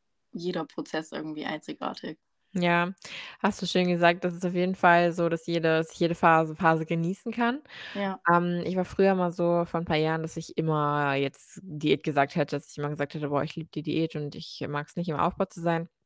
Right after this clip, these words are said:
Speaker 1: Ah,
Speaker 2: Weil
Speaker 1: krass.
Speaker 2: es kann einfach manchmal unkomfortabel sein, ähm, wenn
Speaker 1: Ja.
Speaker 2: du halt an Gewicht zunimmst und dein Körper sich wieder in die andere Richtung verändert, dass du wieder 'n bisschen weicher wirst,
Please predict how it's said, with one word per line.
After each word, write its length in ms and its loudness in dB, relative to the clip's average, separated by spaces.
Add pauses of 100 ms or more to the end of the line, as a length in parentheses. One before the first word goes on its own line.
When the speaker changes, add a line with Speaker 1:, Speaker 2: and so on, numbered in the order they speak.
(240)
Speaker 1:
Ah, 80 -10 (220)
Speaker 2:
Weil 180 6
Speaker 1:
krass. 0 -
Speaker 2:
es 80 -6
kann 160 -2
einfach 260 0
manchmal 360 -2
unkomfortabel 640 -2
sein, 240 0 (720)
ähm, 460 4
wenn 120 4
Speaker 1:
Ja. 20 -2
Speaker 2:
du 120 2
halt 280 0
an 100 0
Gewicht 280 0
zunimmst 540 -2
und 680 2
dein 140 0
Körper 640 2
sich 180 -8
wieder 140 -2
in 80 -2
die 80 0
andere 260 -4
Richtung 240 -6
verändert, 460 -4
dass 100 -14
du 140 -8
wieder 160 -4
'n 60 -6
bisschen 280 -6
weicher 400 -2
wirst, 320 0